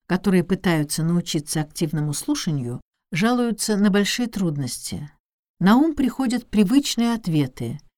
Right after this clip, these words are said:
все, кроме необходимого. На одном из занятий группу родителей попросили написать, как бы они ответили на такую жалобу дочери. «Таня больше не хочет со мной дружить.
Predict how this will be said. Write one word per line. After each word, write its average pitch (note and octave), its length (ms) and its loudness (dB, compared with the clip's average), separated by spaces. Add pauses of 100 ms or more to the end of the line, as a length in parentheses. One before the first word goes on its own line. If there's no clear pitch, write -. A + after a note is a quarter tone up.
все, F4 300 4
кроме B3 380 2
необходимого. C#3 800 -2 (720)
На F3+ 160 6
одном F#3+ 320 6
из F3 80 4
занятий F3+ 640 0
группу F3+ 340 0
родителей F3 480 0
попросили E3+ 540 -2
написать, F3+ 580 -2 (320)
как C#4 220 2
бы A3+ 100 4
они G#3+ 200 6
ответили A#3 520 0
на G#3 160 2
такую A3+ 340 0
жалобу F#3+ 440 0
дочери. C#3+ 560 -2 (1300)
«Таня C4 340 4
больше G3+ 320 2
не F3 80 2
хочет A3 420 -4
со F3+ 140 -2
мной E3 240 0
дружить. D#3+ 580 -6